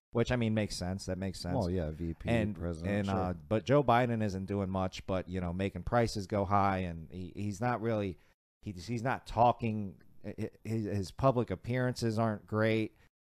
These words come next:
Speaker 1: I mean, his, just everything going on. I mean, the, the mandates and everything. I mean, everything he's doing, just people are not liking it. So K-, Kamala Harris' approve rating is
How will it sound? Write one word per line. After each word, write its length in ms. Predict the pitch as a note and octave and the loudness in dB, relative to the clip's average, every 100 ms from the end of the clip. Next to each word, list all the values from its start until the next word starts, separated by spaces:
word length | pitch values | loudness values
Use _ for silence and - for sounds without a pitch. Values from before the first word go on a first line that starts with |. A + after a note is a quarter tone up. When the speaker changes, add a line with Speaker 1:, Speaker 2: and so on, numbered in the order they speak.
| - | -6
Speaker 1:
I 80 | G2+ | -2
mean, 260 | G2 F#2+ | 0 -2
his, 340 | F2+ G2 E2+ - _ - | 0 0 -2 -8 _ -12
just 160 | G2+ G#2+ | -6 -2
everything 460 | G2+ C3 C3 A#2 G#2 | 2 4 4 2 4
going 240 | G#2 F#2+ | 2 2
on. 120 | F#2 | -2
I 60 | F#2+ | -2
mean, 240 | G#2+ F#2+ | -2 -2
the, 160 | F2+ F2 _ _ - | -2 -4 _ _ -8
the 80 | F2+ | -4
mandates 720 | G2+ A#2 B2+ B2 B2 A#2+ A#2+ | 0 2 4 4 4 4 0
and 80 | |
everything. 280 | A#2 A2 G#2 | 2 2 2
I 60 | B2 | 2
mean, 160 | C3 | 2
everything 380 | C3 D#3 E3 C#3+ | 2 4 2 0
he's 160 | A#2+ G2+ | -2 -2
doing, 300 | G#2 F#2+ F2+ | -2 -2 -2
just 180 | F#2 - | -4 -2
people 240 | A#2+ A2+ | -2 2
are 80 | G2+ | 2
not 240 | F#2+ G#2 | 2 0
liking 340 | F#2 F#2+ F#2 F#2+ | 2 0 0 -4
it. 120 | F#2 | -4
So 240 | - F#2 - - - - | -2 -2 -2 -16 -20 -14
K-, 80 | - G#2 F#2 - - | -14 -14 -20 -20 -20
Kamala 380 | - G2 A2 C#3+ | -8 0 2 4
Harris' 480 | C#3+ E3 - D3+ - | 2 0 -2 -6 -8
approve 380 | - B2 D#3+ D#3 | -6 -2 2 2
rating 320 | C3 A#2+ A2+ | 4 2 2
is 240 | G#2+ F#2+ | 0 -2